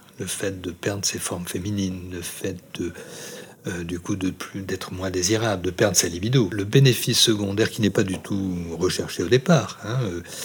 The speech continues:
euh, va être finalement d'éloigner la sexualité. À un moment donné, lorsque la personne, par exemple, va aller mieux, va essayer de faire des expériences sur le plan alimentaire, et cetera, voir que finalement le corps, euh, reprend vie,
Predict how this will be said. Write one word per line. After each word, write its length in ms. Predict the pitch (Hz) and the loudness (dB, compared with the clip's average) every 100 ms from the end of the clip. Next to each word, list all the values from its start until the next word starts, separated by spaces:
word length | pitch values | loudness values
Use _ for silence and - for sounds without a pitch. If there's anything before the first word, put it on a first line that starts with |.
| - - - - - | -8 -8 -10 -14 -10
euh, 540 | 90 87 85 85 85 90 | -8 -6 -6 -6 -6 -2
va 220 | 107 92 | 0 2
être 380 | 113 147 - 107 | 6 4 4 -2
finalement 560 | - 98 90 98 131 | 0 -2 -2 0 4
d'éloigner 760 | 135 123 139 117 107 104 123 139 | 8 10 10 10 6 4 2 2
la 120 | 104 | 2
sexualité. 640 | - - - 87 85 - - - | 2 0 -4 -4 -6 -10 -14 -8
À 60 | - | -4
un 20 | |
moment 240 | 107 95 87 | -2 -2 -2
donné, 260 | 87 135 | 4 8
lorsque 280 | 170 139 - | 10 8 4
la 140 | 101 95 | 0 0
personne, 380 | 95 - 113 | 0 2 2
par 160 | 95 85 | 0 -4
exemple, 360 | 85 90 104 87 | -2 0 0 0
va 120 | 85 | -4
aller 180 | 82 82 | -4 -6
mieux, 240 | 87 123 | 0 6
va 300 | 175 165 95 | 8 8 6
essayer 440 | 87 - 92 90 | 0 -2 -2 -4
de 200 | 87 85 - - - - | -4 -6 -8 -16 -12 -8
faire 200 | 85 104 | -2 -2
des 220 | 85 87 190 | 0 -2 -2
expériences 500 | - 147 107 98 95 | 2 2 2 0 -2
sur 160 | 87 | -2
le 100 | 82 | -8
plan 260 | 80 - 87 | -12 -8 -8
alimentaire, 520 | 82 85 107 104 98 | -6 -4 -4 -2 -2
et 60 | 90 | 0
cetera, 500 | 92 - 104 92 92 | -2 -2 -2 -2 -4
voir 360 | 90 95 90 | -2 -4 -4
que 320 | - 90 90 | -6 -4 -4
finalement 500 | 82 - 90 82 98 | -6 -6 -8 -6 -4
le 160 | 101 85 | -4 -4
corps, 500 | - 107 107 110 92 | -2 2 4 4 2
euh, 320 | 87 85 85 | -4 -2 -2
reprend 540 | 82 85 92 - 98 107 | -4 -2 -2 -2 -2 -2
vie, 320 | 98 98 95 | 0 -2 -2